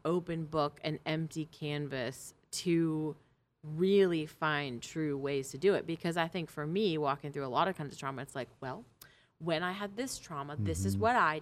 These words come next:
Speaker 1: did to work through it." And you don't really
Speaker 2: Right.
Speaker 1: put that on clients
Speaker 2: Right.
Speaker 1: in a session, but you do see that as an avenue of change
Speaker 2: Mm-hmm.
Speaker 1: where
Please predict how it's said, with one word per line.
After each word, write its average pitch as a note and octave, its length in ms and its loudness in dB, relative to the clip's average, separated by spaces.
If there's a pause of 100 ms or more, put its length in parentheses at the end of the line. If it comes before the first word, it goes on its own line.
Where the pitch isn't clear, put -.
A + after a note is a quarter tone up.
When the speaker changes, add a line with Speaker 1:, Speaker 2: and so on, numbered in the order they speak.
Speaker 1:
did D3+ 260 -6
to F3 120 -10
work D#3+ 260 -4
through G3 140 2
it." - 80 -2
And F3 100 -2
you G3 100 -2
don't F#3+ 200 4
really G2 180 4
Speaker 2:
Right. G#2+ 100 -2
Speaker 1:
put A3+ 220 -2
that F3+ 120 0
on D#3+ 160 -2
clients - 440 0
Speaker 2:
Right. D3+ 60 -12
Speaker 1:
in - 20 -8
a C3+ 60 -10
session, E3+ 560 -2 (340)
but G#3 100 0
you G3 100 0
do F#3+ 380 -2
see G#3+ 240 -4
that F3+ 200 2
as D#3+ 160 -2
an D3+ 200 -6
avenue D#3+ 540 0
of C#3+ 120 -8
change E3 520 -4
Speaker 2:
Mm-hmm. G2 120 0
Speaker 1:
where E3 400 2